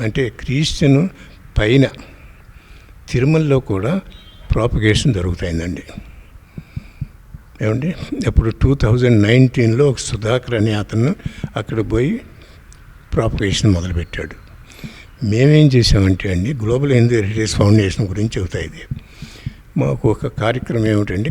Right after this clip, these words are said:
గర్వాప్సి, అది ఒకటి. పదహారు, మాది పదహారు కార్యక్రమాలు నడుపుతున్నాం భారతదేశంలో. ఫస్ట్ది ఏమిటంటే గర్వాప్సి. గర్వాప్సి ద్వారా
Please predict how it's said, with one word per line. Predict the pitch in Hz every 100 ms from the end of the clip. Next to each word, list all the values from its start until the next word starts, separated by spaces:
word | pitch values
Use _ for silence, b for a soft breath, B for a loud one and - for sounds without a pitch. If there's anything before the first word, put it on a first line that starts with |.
| 104
గర్వాప్సి, | 110 110 90 - - - B B B - -
అది | 110
ఒకటి. | 120 92 - - -
పదహారు, | 113 107 113 107
మాది | 107 107 117 214 B B B B - 113
పదహారు | 113 101 110 107 147 -
కార్యక్రమాలు | 113 113 - 107 98 135
నడుపుతున్నాం | 120 101 95 110 - 104 92 80
భారతదేశంలో. | 104 101 92 92 - 87 - b b b b -
ఫస్ట్ది | - 120 - 135
ఏమిటంటే | 117 104 107 165
గర్వాప్సి. | 104 98 87 - - - - - b b b b b -
గర్వాప్సి | 117 139 139 - 135
ద్వారా | 101 104 117